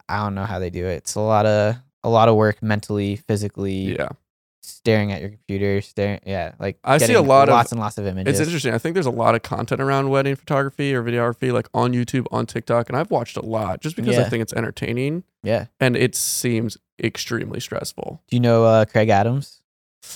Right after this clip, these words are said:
Speaker 2: Probably,
Speaker 1: Familiar
Speaker 2: like,
Speaker 1: with him?
Speaker 2: I, I don't, uh, the name, I ca-, I'm bad with names, but if
Speaker 1: Yeah.
Speaker 2: I saw the face of the videos, 'cause I watch a lot, 'cause I
Speaker 1: Yeah.
Speaker 2: think it's, the production is just interesting, but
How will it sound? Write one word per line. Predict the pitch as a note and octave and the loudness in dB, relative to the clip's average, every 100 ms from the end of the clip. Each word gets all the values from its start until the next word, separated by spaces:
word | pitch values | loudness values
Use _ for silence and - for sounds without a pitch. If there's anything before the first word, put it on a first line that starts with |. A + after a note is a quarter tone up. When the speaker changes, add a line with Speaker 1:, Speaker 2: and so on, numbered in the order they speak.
| - | -18
Speaker 2:
Probably, | - B2+ B2 C#3 D3 | 2 4 6 6 4
Speaker 1:
Familiar | D3+ | 6
Speaker 2:
like, | C#3+ B2 | 4 4
Speaker 1:
with | - | 2
him? | |
Speaker 2:
I, | C3+ D3 _ - _ - | 4 4 _ -20 _ 0
I | C#3 | 4
don't, | C3+ D3 | 6 4
uh, | - - - | 2 -6 -4
the | C3 | 0
name, | B2 A#2+ C#3 D3+ E3 E3 _ - | 4 4 6 4 2 -2 _ -2
I | |
ca-, | B2+ - | -2 -2
I'm | B2+ B2 | 0 4
bad | B2 | 6
with | A#2+ | 6
names, | A2+ B2 B2 | 2 0 2
but | A#2+ | 2
if | A2 | 2
Speaker 1:
Yeah. | |
Speaker 2:
I | A2+ | 2
saw | - A#2 | 2 2
the | |
face | - A#2 A2+ | 2 0 0
of | A2 | -2
the | A2 | -2
videos, | A2+ A2+ A2+ A2+ - - _ - | 0 0 0 -2 -8 -14 _ 0
'cause | C#3+ | 6
I | |
watch | F#3 F#3+ D3 | 6 6 4
a | |
lot, | B2 A#2+ A#2 | 4 6 6
'cause | C3+ | 4
I | |
Speaker 1:
Yeah. | C#3 | 4
Speaker 2:
think | F3+ | 4
it's, | B2+ | 2
the | - | -2
production | - B2 A#2+ - A#2+ A#2 | -4 2 2 2 -2 -2
is | G#2+ - | -4 -4
just | A#2 - | -8 -6
interesting, | A#2 - A#2+ C3+ C3+ | -6 -6 -4 0 0
but | A#2+ A#2 - | 0 0 -2